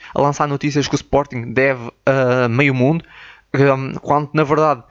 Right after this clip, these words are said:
também há, há meio mundo que deve ao Sporting. Há cerca de trinta milhões de, de clube, ah, aliás, há clubes no total, de algumas dívidas de alguns clubes, há, há cerca de trinta milhões de dívidas para o Sporting,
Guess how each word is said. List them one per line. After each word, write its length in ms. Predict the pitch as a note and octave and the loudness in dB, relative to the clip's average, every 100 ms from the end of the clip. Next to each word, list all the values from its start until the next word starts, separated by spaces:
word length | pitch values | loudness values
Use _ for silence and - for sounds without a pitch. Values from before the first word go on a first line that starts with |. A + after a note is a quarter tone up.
| _ _ | _ _
também 520 | C#3+ C#3+ D#3+ D3 A2+ _ _ _ - | -2 0 -2 -2 -6 _ _ _ -6
há, 220 | C3+ D#3 | -4 -4
há 100 | C#3+ | -6
meio 220 | D3 D3 | -2 -2
mundo 240 | D#3 D3+ C3 | 0 -2 0
que 60 | |
deve 180 | C#3+ C#3+ | 0 2
ao 60 | C3+ | 0
Sporting. 520 | - - F3 F#3+ G#3+ _ - - | -2 0 0 0 -10 _ -12 -8
Há 120 | C3+ | -8
cerca 360 | - D#3 - C#3 | -4 -6 -2 -2
de 540 | C#3 C#3 C#3+ C3+ - - - | 2 4 4 4 2 -6 -2
trinta 300 | D3 D#3 D3 | 0 0 0
milhões 360 | C#3+ D3+ C#3 | 0 0 0
de, 140 | B2 B2+ - - | -4 -10 -18 -14
de 160 | C3 | -12
clube, 340 | C3 C#3+ C#3+ - | -2 2 2 0
ah, 320 | C#3 B2 B2 - | -2 0 0 0
aliás, 380 | B2+ B2 A2+ | -2 0 -2
há 40 | C3+ | -4
clubes 300 | - E3+ - _ _ _ _ - | -2 -2 -4 _ _ _ _ -2
no 160 | D3+ | 0
total, 480 | E3 D#3+ E3+ F3 F#3+ | 0 0 2 0 -2
de 60 | C3+ C#3 | -2 0
algumas 420 | D3 C#3+ D#3 D#3 | 0 0 0 0
dívidas 300 | C#3+ C#3+ C#3+ | 2 2 0
de 60 | C#3+ | 2
alguns 180 | D3 C#3 | -2 0
clubes, 260 | D3 D3+ D#3+ | 0 2 2
há, 180 | D#3 - | 0 -2
há 80 | D3 | -6
cerca 280 | D#3 C#3+ | -6 -6
de 60 | D#3 | -4
trinta 220 | D3+ D3+ | -2 0
milhões 400 | D3 C#3+ D3+ - - - - | 2 2 2 -2 -12 -20 -6
de 100 | B2+ | 0
dívidas 380 | C3+ D#3 C#3 C3+ | 2 2 2 -2
para 140 | - C3+ | 0 -4
o 20 | |
Sporting, 480 | - - C#3 - | -2 -2 -2 -4